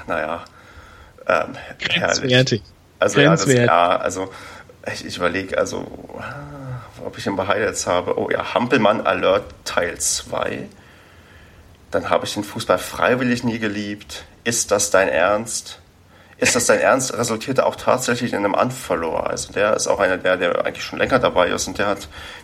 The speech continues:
Speaker 1: mir das doch sehr persönlich genommen. Ach, oder in einem, oder in eine Maschine fallen und sich den Oberschenkel durchsägen. Also was Leute lieber machen würden.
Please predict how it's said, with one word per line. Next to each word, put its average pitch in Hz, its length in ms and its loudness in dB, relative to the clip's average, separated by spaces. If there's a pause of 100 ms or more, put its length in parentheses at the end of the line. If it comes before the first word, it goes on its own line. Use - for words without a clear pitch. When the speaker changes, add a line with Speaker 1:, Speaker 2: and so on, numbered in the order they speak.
Speaker 1:
mir 92 60 2
das - 180 4
doch - 120 -4
sehr - 180 6
persönlich 98 520 0
genommen. 85 400 -2 (1040)
Ach, 104 440 -8
oder 98 220 4
in 101 80 2
einem, 98 140 2 (200)
oder 123 220 2
in - 60 4
eine 117 100 4
Maschine 107 380 4
fallen 113 260 4
und 101 120 -2
sich - 160 -4
den - 100 -4
Oberschenkel 110 560 2
durchsägen. 98 720 -4 (120)
Also - 220 -4
was - 140 -2
Leute 92 200 -2
lieber 101 200 2
machen 95 300 2
würden. 92 300 0